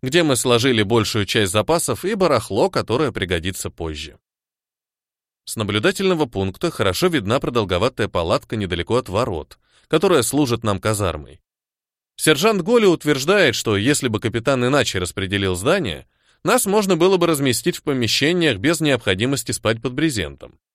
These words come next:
Но командование, как всегда, знает лучше. Водяная блоха берёт у меня бинокль с ноктовизором и вглядывается в темноту, водя им справа налево, будто в надежде увидеть что-то необычное.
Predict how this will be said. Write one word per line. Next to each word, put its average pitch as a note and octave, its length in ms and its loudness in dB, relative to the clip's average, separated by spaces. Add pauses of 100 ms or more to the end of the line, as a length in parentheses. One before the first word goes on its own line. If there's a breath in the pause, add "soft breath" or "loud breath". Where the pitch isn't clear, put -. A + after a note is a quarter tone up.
(400)
Но E3 180 2
командование, C3+ 680 0
как E3+ 160 2
всегда, F#2+ 420 0
знает F#2 400 -2
лучше. - 380 -10 (1300)
Водяная C#3+ 460 2
блоха C#3+ 380 2
берёт C#3 320 0
у - 20 0
меня A#2+ 180 0
бинокль G#2+ 400 -2
с - 120 -8
ноктовизором D3 720 -2
и C3 140 -2
вглядывается B2 580 0
в A2+ 80 -10
темноту, B2 580 -4 (280)
водя A#2+ 360 4
им C#3 120 0
справа A#2 400 0
налево, C#3+ 500 0
будто D#3+ 380 0
в C#3+ 60 0
надежде C3+ 440 2
увидеть B2 400 0
что-то A2+ 300 -4
необычное. G2 640 -4